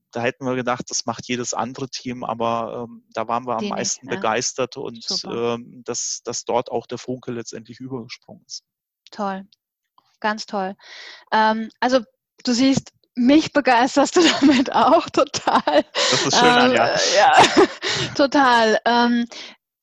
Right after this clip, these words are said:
Speaker 2: du hast noch was ganz anderes, für mich auch sehr Wichtiges angesprochen. Durch diese Transparenz spricht man natürlich nicht nur über,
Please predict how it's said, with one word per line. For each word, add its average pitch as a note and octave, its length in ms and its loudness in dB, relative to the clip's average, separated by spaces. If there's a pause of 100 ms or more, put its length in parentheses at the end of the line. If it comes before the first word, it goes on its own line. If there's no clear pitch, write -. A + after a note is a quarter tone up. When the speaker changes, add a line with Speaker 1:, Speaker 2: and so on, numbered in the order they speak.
(160)
Speaker 2:
du C#4 200 4
hast D#4 180 4
noch D4 200 0
was C4+ 160 2
ganz C4+ 240 0
anderes, C4 600 -2
für - 200 0
mich C4 280 2
auch A3+ 140 2
sehr A#3 260 0
Wichtiges A#3+ 460 -2
angesprochen. A3 760 -2
Durch A#3+ 180 -2
diese B3 260 -8
Transparenz A#3 1080 -2
spricht - 340 -6
man A#3 140 0
natürlich A#3 600 -2 (320)
nicht B3 540 2
nur B3+ 480 0
über, A3 580 2